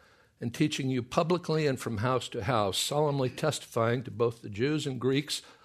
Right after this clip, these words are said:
of repentance towards God and faith in our Lord Jesus Christ. And now behold, bound by the Spirit, I'm on my way to Jerusalem, not knowing what will happen to me there, except that the Holy Spirit solemnly testifies to me in every city,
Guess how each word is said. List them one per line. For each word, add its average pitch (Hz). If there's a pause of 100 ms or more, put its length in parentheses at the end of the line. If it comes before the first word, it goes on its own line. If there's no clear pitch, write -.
(280)
of 127
repentance 175
towards 156
God 110
and 113
faith 143
in 131
our 120
Lord 120
Jesus 107
Christ. - (1040)
And 131
now 147
behold, 151
bound 151
by 147
the 131
Spirit, 135
I'm 127
on 131
my 127
way 127
to 123
Jerusalem, 113 (340)
not 160
knowing 143
what 139
will 123
happen 147
to -
me 113
there, 117
except 170
that 127
the 120
Holy 151
Spirit 139
solemnly 156
testifies 131
to 123
me 120
in 113
every 160
city, 131